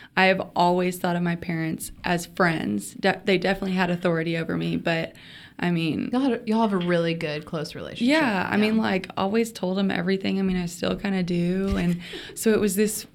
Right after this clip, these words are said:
Speaker 1: this thing where it was like, "Oh my gosh, we're not agreeing on this. What,
Speaker 2: What do I
Speaker 1: what?"
Speaker 2: do?
Speaker 1: Yeah, so, um, and really, I,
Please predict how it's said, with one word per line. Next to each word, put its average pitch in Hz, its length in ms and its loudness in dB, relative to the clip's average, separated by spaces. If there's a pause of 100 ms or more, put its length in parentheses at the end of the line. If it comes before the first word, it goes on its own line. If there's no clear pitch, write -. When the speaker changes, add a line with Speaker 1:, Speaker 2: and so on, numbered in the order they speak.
(140)
Speaker 1:
this 185 220 0
thing 208 500 4
where 175 120 0
it 180 60 -4
was 185 120 -12
like, 196 220 -8
"Oh 180 80 -2
my 220 160 -2
gosh, 175 400 -8
we're 180 160 -2
not 233 180 -2
agreeing 190 480 0
on 170 220 0
this. 165 340 -6
What, - 220 -8 (360)
Speaker 2:
What 208 120 -4
do 220 160 0
I 196 40 0
Speaker 1:
what?" 202 140 0
Speaker 2:
do? 208 80 -4
Speaker 1:
Yeah, 220 460 4
so, 208 480 4
um, 196 540 2 (140)
and 208 160 6
really, 240 300 6
I, 196 260 4